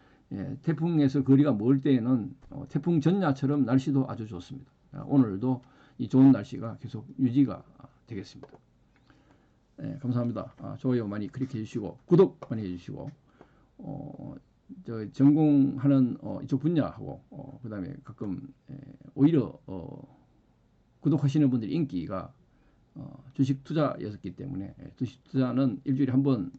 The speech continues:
정도, 어, 주간 동안, 어, 어, 관심 있게 봐왔던 종목 중에서 소개할 만한 종목이 있을 때만 방송을 합니다.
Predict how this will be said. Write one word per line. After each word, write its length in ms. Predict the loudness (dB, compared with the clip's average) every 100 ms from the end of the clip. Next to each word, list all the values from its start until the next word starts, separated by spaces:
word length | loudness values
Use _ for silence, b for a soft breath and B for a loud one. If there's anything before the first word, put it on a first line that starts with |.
| -12
정도, 340 | -10 -10 -12
어, 260 | -14 -18 -18 -20 -20 _
주간 360 | -2 4 8 8
동안, 360 | 8 2 -6 -8
어, 180 | -12 -16 _ b b b b b b _ -16
어, 200 | -14 -6
관심 240 | 0 4
있게 160 | 4 2
봐왔던 500 | 0 -2 -2 -6 -4
종목 320 | -2 -4 -4
중에서 520 | -4 -4 -4 -10 -12
소개할 340 | -6 0 2 2
만한 220 | -2 2
종목이 280 | 6 6 4
있을 280 | 2 0 0
때만 380 | -4 -2 -2
방송을 360 | -4 -10 -10 -12
합니다. 260 | -12 -14 -16